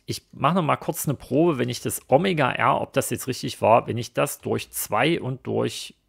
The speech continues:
durch zwei und durch Pi rechne, dann müssten wieder die, ähm, hundertsechsundvierzig Hertz rauskommen.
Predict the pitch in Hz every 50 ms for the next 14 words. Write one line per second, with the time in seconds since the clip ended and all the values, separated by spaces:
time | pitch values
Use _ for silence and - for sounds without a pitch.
0 | _ _ _ _ _ _ _ _ _ _ _ _ _ _ _ _ _ _ _ 117
1 | 101 92 110 110 113 110 - _ - - - - 95 107 131 131 - 120 110 -
2 | 120 117 110 - - - - 175 185 175 - 135 139 - - 160 143 - 113 117
3 | 123 120 143 - - - - 135 113 117 127 127 131 123 110 92 101 107 110 117
4 | 123 123 123 113 - _ _ - - - _ - - - _ _ _ _ _ _
5 | _ _ - 107 107 113 110 - - - - - 131 127 120 - - 117 - -
6 | - 110 - - 117 - - - - - - 110 - - - - - 90 90 104
7 | - - - - 113 110 117 147 185 214 254 262